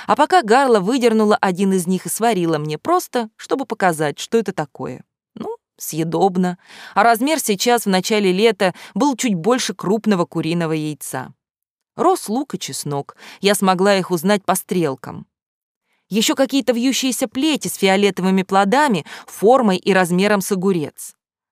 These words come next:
Мёд закупали в городе. Три большие ладьи, их называли брады, принадлежали самым богатым в селе мужчинам. Здесь такие не делали.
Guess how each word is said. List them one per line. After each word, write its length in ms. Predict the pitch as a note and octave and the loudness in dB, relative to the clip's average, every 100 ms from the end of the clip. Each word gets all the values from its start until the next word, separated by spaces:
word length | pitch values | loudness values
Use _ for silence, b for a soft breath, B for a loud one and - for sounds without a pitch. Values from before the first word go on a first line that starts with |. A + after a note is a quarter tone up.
| _ | _
Мёд 260 | - B3+ D4 | 0 0 2
закупали 460 | F#3 - E3 G#3+ A3 | -2 -4 0 2 2
в 100 | D3+ | -2
городе. 500 | C#3+ C#3 B2 - - _ _ _ _ - | -8 -8 -12 -16 -20 _ _ _ _ -6
Три 160 | E3+ | 0
большие 460 | E3+ D#3 D3 - D#3+ | 2 0 -2 -4 -2
ладьи, 440 | D3+ D3+ D3 G#3+ | 0 -2 -2 -4
их 240 | A3 - - | -4 -6 -6
называли 440 | E3 D#3 E3 E3+ | -4 0 0 0
брады, 560 | D#3+ E3+ E3+ C3+ B2 - B B B | 0 2 2 0 -4 -12 B B B
принадлежали 640 | - F#3 F#3 F3+ F3+ B3+ A#3+ | 0 2 4 2 4 4 2
самым 420 | A3 F#3 G#3 G3 | 2 2 2 2
богатым 520 | D#3+ F#3 F3+ D#3+ - | 2 2 2 -2 -4
в 40 | C#3 | -10
селе 300 | - D3+ F3 | -6 -2 -2
мужчинам. 680 | E3 - - D3+ C3 - - _ _ _ - | -2 -4 -6 -6 -8 -12 -18 _ _ _ -14
Здесь 280 | D3+ F#3+ | -2 -2
такие 320 | - F#3+ A3 G#3 | -2 -2 0 2
не 140 | A3 | 0
делали. 540 | G3 A3 C#3+ C3+ - | 0 -2 -2 -6 -12